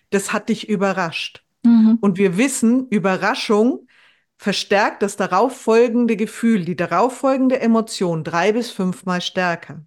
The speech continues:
Speaker 1: Das heißt, es ist ja sowieso ein aufregendes Thema für dich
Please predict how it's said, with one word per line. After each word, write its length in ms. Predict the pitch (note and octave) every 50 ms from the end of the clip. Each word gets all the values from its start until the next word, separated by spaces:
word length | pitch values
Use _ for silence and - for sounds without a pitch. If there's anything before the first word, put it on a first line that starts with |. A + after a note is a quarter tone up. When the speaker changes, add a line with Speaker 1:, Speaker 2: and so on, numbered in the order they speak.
| _ _ -
Speaker 1:
Das 180 | F3 - -
heißt, 440 | G3 G3+ G3 A3 C#4 E4 - - - - - - - - - _ _
es 140 | - G#3+ -
ist 140 | A#3 A3 -
ja 100 | A#3 G#3
sowieso 320 | G#3 G3 F#3+ F#3 E3+ F#3 F#3+
ein 80 | F#3+
aufregendes 640 | - E3 G3 F#3+ - - F3+ E3+ F3 E3 E3+ E3 -
Thema 320 | - - G#3 G#3 A#3 B3 A#3+
für 160 | B3 B3+ A3+
dich 400 | A#3+ C4 C4+ D#4 G4 F#4 -